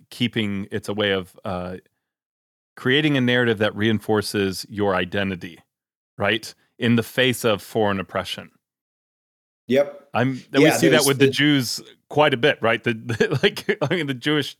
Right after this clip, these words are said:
Speaker 1: identity has continued through Roman and several other dominate, like, types of foreign domination.
Speaker 2: Yeah, definitely. I mean, the, the, the social, the social, um, implications of apocalyptic thinking are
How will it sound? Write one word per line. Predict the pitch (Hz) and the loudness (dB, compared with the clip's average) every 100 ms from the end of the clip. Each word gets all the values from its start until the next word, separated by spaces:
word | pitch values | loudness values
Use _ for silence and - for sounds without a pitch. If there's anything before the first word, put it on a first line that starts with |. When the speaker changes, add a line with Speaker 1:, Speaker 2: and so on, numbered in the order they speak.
| - | -8
Speaker 1:
identity | 127 120 123 113 | -4 -2 -2 -2
has | 117 - | -4 -6
continued | - 120 139 127 110 - | -10 -4 0 0 -2 -4
through | 131 131 110 | -2 -2 0
Roman | 110 127 127 120 117 - _ - | 0 2 0 -2 -6 -10 _ -12
and | 107 | -4
several | 127 123 151 | -2 2 2
other | 160 | 2
dominate, | 117 104 95 95 - | 2 0 -2 -8 -4
like, | 107 92 - _ _ _ _ - | -2 -2 -4 _ _ _ _ -4
types | 104 - | -4 -4
of | - | -4
foreign | 110 92 | -2 0
domination. | 92 92 90 - - 113 _ _ _ _ _ _ _ - | -4 -4 -10 -12 -18 -20 _ _ _ _ _ _ _ 0
Speaker 2:
Yeah, | 131 170 135 | 2 4 2
definitely. | 123 196 190 151 131 120 | 2 2 0 0 -2 0
I | |
mean, | 139 139 | 2 2
the, | 127 139 120 | 0 -2 -2
the, | 127 - | -6 -4
the | 117 | -2
social, | 113 - - 190 208 - 165 127 120 - - _ _ _ _ - | 0 0 2 2 2 2 2 2 0 -4 -20 _ _ _ _ -4
the | 120 | -4
social, | 120 - 156 156 - 131 113 104 - | -2 0 2 2 0 2 2 0 -4
um, | 104 - - - - - - - - | -10 -14 -16 -20 -20 -20 -20 -14 -4
implications | 156 120 120 - 135 123 120 110 107 | -2 -2 -4 0 0 0 -2 -2 -2
of | 110 101 - - - | -4 -8 -10 -16 -14
apocalyptic | - 127 120 123 117 117 - | -6 -4 -2 -4 -4 -8 -4
thinking | 120 117 123 - | -4 -4 -6 -2
are | 160 170 131 117 117 | 0 2 2 0 -4